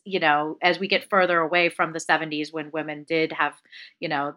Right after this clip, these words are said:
the women's movement and moving into the workforce and out of the home. You mentioned dispatching. Now, this, <laughs> we kinda laughed about the term,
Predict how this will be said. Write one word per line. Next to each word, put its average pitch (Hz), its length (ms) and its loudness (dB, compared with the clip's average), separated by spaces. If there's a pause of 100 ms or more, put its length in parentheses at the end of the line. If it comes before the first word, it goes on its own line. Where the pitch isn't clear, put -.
the 160 80 -8
women's 151 360 -8
movement 151 380 -6
and 147 240 -12
moving 151 300 -8
into 151 240 -10
the 156 80 -8
workforce 147 560 -6
and 147 260 -8 (420)
out 160 160 6
of 151 120 -8
the 160 60 -2
home. 147 440 -6 (340)
You 233 120 6
mentioned 349 460 4
dispatching. - 680 -2 (540)
Now, 196 160 8
this, - 200 8
<laughs> 392 560 8
we 339 80 6
kinda 302 320 8
laughed 262 320 8
about 262 240 8
the 247 80 6
term, 247 340 8